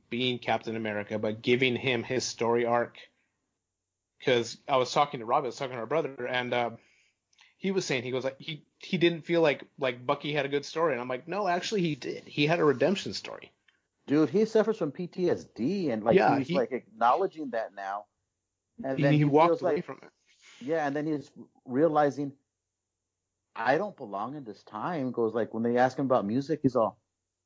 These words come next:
Speaker 2: "I like music from the nineteen forties."
Speaker 1: Yeah.
Speaker 2: You know, he's, like, a total fish out of water. He doesn't
Speaker 1: Or
Speaker 2: belong
Speaker 1: he made
Speaker 2: there.
Speaker 1: the comments, um, "I read Tolkien when it came out in nineteen thirty-nine," you know?
Speaker 2: Yeah.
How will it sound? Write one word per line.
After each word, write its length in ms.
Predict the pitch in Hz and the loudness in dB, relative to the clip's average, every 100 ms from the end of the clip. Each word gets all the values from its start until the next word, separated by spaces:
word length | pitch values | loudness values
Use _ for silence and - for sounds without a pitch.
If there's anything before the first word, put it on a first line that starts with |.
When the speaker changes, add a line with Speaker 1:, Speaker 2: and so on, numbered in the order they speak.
| _ _ - | _ _ -6
Speaker 2:
"I 100 | 110 | 0
like 200 | 143 135 | 0 0
music 260 | 123 127 | -2 -4
from 120 | - 120 | -6 -4
the 80 | |
nineteen 340 | 104 107 - 101 | -2 -2 -4 -12
forties." 640 | - 80 104 165 90 - _ _ _ _ _ _ _ | -6 2 4 4 0 -6 _ _ _ _ _ _ _
Speaker 1:
Yeah. 320 | - 120 147 - _ _ _ _ _ - | -4 -2 -4 -8 _ _ _ _ _ -4
Speaker 2:
You 140 | - | 2
know, 180 | 117 113 | 4 4
he's, 240 | 110 135 131 | 6 4 4
like, 300 | 123 110 - | 4 2 -2
a 120 | 113 - _ _ - | -4 -4 _ _ -8
total 300 | 143 147 131 | 0 0 0
fish 220 | 139 131 | -2 -2
out 100 | 123 | -2
of 100 | 107 | -2
water. 260 | 110 139 147 | -2 -2 -2
He 100 | 131 | -2
doesn't 260 | 117 113 110 | 0 0 0
Speaker 1:
Or 140 | 151 | 2
Speaker 2:
belong 140 | 139 147 | 4 2
Speaker 1:
he 60 | |
made 200 | 156 156 156 | 2 2 2
Speaker 2:
there. 60 | |
Speaker 1:
the 60 | 143 | -2
comments, 640 | - 156 151 139 135 - - | -6 -4 -4 -4 -6 -12 -4
um, 420 | 147 127 123 143 - - | 0 0 -2 -8 -10 -2
"I 120 | 147 | 0
read 240 | 160 143 | 2 -2
Tolkien 520 | - 151 151 - 160 | -2 -4 -4 -6 -6
when 140 | 131 127 | -6 -8
it 320 | 123 - 139 | -10 -14 -14
came 260 | - 151 160 | -6 -4 -2
out 160 | 165 | -2
in 60 | 110 | -4
nineteen 360 | 117 135 151 143 | -6 -4 -4 0
thirty-nine," 560 | 143 143 160 160 120 | 0 0 0 -2 -6
you 80 | 107 | -6
know? 180 | 123 123 - | -4 -4 -6
Speaker 2:
Yeah. 480 | 117 127 170 143 110 | -2 4 6 6 4